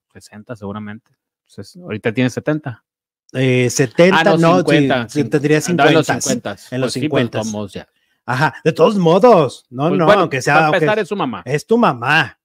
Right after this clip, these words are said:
Speaker 2: O sea, y como decían las abuelas, tú le levantas la mano a tu mamá y se
Speaker 1: Ujú.
Speaker 2: te cae la mano.
Speaker 1: Ujú.
Speaker 2: Se, pues si no sé cómo tiene manos el Cristian. No sé cómo tiene. Oye,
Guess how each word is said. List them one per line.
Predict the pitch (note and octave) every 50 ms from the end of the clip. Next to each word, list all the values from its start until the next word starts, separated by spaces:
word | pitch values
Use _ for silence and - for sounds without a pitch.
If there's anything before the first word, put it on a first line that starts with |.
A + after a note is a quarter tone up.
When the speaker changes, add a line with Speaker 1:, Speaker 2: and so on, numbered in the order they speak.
| _
Speaker 2:
O | - A2+ C3
sea, | - D#3 - - - D3 _
y | D#3+ E3 D#3+
como | - D#3+ D3+ D3 D3
decían | D3 C#3 - D#3 E3
las | G3+ A3 - G3+
abuelas, | E3+ C#3+ C#3 C#3+ D3 C#3 B2+ -
tú | - C#3+
le | E3 A3+
levantas | B3 A#3 G#3 F#3 G3+ A3 - A#3+ A#3
la | A#3 G#3 F#3
mano | E3+ E3+ F#3+ G#3
a | C#3+
tu | C#3 G3
mamá | E3+ D3+ E3
y | E3
se | G3
Speaker 1:
Ujú. | F#3+ F3
Speaker 2:
te | E3+ D#3
cae | - D3+ E3 G3+
la | G#3 A3 G#3+
mano. | G#3 F#3+ F3+ F#3+ A3 B3 C4+ C#4+ D4 C#4 C4+ C#4 C#4 C4+ C4+ C4 C4 B3+ B3 B3 A#3 F#3+
Speaker 1:
Ujú. | D3 C#3+ - - _ _
Speaker 2:
Se, | - G#3+ G3+ F#3 F#3 - - -
pues | - G3 E3+
si | E3+ F3
no | F3 F#3
sé | - A3
cómo | - A3 G#3+ G#3+ F#3
tiene | A3 G#3 G#3 G3+
manos | G3 F3 F3 F#3 A3 A3 -
el | G3+ D3
Cristian. | - - C#3+ D3 - - _ - D4+ E4 D#4+ D4 - _ _ D#3+ _ _ _ _ _ _ _
No | C#3+ D3 D3
sé | - - F#3
cómo | - G3+ G3 G#3 G#3
tiene. | - G3+ F#3 F#3 A3 C#4 D#4+ E4+ E4 _ _ _ _ _ -
Oye, | B2+ C3+ A2 B2 D3 F#3+ B3+ D#4+ F4+ F4+ B3+ D3 -